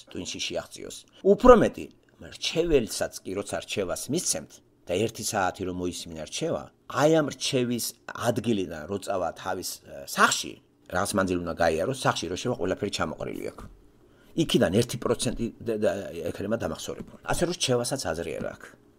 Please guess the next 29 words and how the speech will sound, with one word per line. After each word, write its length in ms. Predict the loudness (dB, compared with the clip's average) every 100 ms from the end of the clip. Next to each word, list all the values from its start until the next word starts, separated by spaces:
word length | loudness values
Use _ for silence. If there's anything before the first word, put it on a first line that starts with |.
| _
აბა, 180 | -4 2
რა 100 | 4
ვქნათ? 360 | 2 -2 -12 -16 -20 _ _ _ _ _ -14
ხო, 200 | 2 2
და 140 | 6 6
მაგაზია 600 | 8 6 4 0 4 4
ლაპარაკი, 600 | 6 6 8 6 6 2
რა 200 | 2 10
ვქნათ? 380 | 10 10 -4 -6
და 140 | -4 -4 -6 -20 -20 _ 0
თუ 140 | 2 6
ვიღებთ, 500 | 6 6 4 -8 -12
რომ 180 | -14 -12
იესო 480 | -2 4 6 6 0
ქრისტე 340 | -4 -10 -12 -14
ღმერთია, 640 | -8 0 2 0 -8 -10 -12 _ _
მაშინ 400 | 2 2 2 -6
ამის 360 | -4 0 0 -2
სიტყვა 320 | -8 -10 -4
არის 200 | 0 0
ას 180 | -2 -4
პროცენტიანი 680 | -4 -6 -4 -6 -2 -2 -2
ჭეშმარიტება. 580 | -4 -4 -8 -8 -12
ხო, 160 | -10 -2
და 120 | 2
რა 120 | 2
არის 160 | 2 0
ამის 180 | -6 -6
სიტყვა? 280 | -10 -2